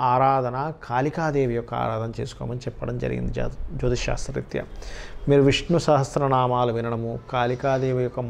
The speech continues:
మంత్రోపాసన తీసుకొని కాళికా అష్టోత్తరాలు కనుక చదివినట్లయితే ఇబ్బందులు పడుతున్నటువంటి వారు, ప్రత్యేకంగా రెండో పాదం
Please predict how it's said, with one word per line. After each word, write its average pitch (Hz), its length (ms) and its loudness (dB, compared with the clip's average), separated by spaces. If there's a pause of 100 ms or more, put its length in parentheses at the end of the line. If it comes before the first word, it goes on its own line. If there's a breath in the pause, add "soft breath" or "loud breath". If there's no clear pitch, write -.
మంత్రోపాసన 139 840 0 (160)
తీసుకొని 67 440 -4 (420 loud breath)
కాళికా 131 420 2
అష్టోత్తరాలు 135 720 2
కనుక 120 160 -4 (100)
చదివినట్లయితే 123 840 2 (920 loud breath)
ఇబ్బందులు 185 560 6
పడుతున్నటువంటి 131 680 0
వారు, 117 220 2
ప్రత్యేకంగా 147 640 0 (100)
రెండో 147 240 2 (100)
పాదం 147 260 2